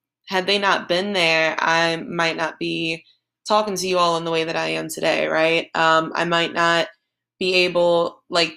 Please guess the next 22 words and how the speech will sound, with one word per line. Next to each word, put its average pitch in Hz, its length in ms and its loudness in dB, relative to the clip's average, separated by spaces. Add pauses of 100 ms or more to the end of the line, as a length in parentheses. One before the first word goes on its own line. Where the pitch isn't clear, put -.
me 185 180 -2
and 214 120 0
this 208 120 -2
person 170 360 -2
now, 165 260 2
like, 165 220 0
we're 170 100 -2
able 165 220 -4
to - 120 -12
look 214 200 -4
at - 80 -6
one 190 160 -2
another 170 720 0
and 156 540 0 (1080)
have, 214 600 2
you 196 180 -6
know, 160 380 0
a, 170 360 4
a 165 60 -4
decent 180 560 -6 (500)
conversation. 180 1500 2
But 170 460 4